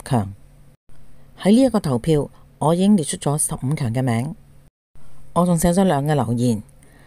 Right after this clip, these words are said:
請大家一定要投夠十票，不要只投幾票便走。若投票的票數不是十的倍數，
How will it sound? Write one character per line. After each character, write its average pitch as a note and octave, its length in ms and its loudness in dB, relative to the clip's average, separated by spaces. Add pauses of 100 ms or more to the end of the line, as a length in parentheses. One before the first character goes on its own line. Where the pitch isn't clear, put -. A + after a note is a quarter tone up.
(240)
請 A#3+ 220 4
大 A3+ 140 2
家 A#3 180 4
一 B3 120 4
定 E3 180 2
要 D#3+ 120 4
投 B2+ 240 0
夠 C#3 200 0
十 C3+ 120 -2 (120)
票， C3 260 0 (380)
不 G#3+ 80 2
要 F#3 180 2
只 E3+ 160 0
投 B2 240 0
幾 C3 240 0
票 C3+ 200 0
便 A#2 220 -2
走。 A#2+ 320 0 (520)
若 E3+ 260 0
投 C#3 220 2
票 F3 120 0
的 G#3+ 120 2
票 F#3 200 0
數 E3 240 0
不 G#3+ 140 -2
是 D#3 160 -2
十 - 160 -2
的 - 220 -4
倍 C3+ 180 0
數， C3 380 -2